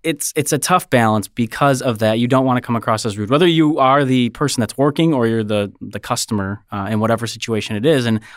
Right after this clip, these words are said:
I'll come across that all the time when I'm trying to line up guests for shows. I'm coming at it from a purely business perspective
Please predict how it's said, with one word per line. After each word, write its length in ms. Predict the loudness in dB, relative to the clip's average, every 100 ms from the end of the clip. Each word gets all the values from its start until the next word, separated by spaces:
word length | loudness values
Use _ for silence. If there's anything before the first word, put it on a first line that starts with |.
| -4
I'll 140 | 0 2
come 120 | 2
across 340 | 2 2 0 0
that 120 | 0
all 100 | 0
the 80 | -2
time 440 | -4 -2 0 -2 -6 _ _ -2
when 100 | 0
I'm 120 | 0
trying 220 | 0 -2
to 40 | 0
line 160 | -2 -2
up 120 | -2
guests 380 | -2 -2 -4 -8
for 500 | -6 -4 -2 -4 -8
shows. 600 | -4 0 0 -2 -12 -20 _ -20 -20 -20 _ _ -2
I'm 340 | 2 4 2
coming 340 | 2 2 4
at 120 | 4 2
it 140 | 0
from 120 | 0
a 80 | 0
purely 680 | 0 2 4 4 4 4 2
business 480 | 2 2 2 0 0
perspective 1000 | -4 -4 -2 -2 -2 -2 -2 -2 -6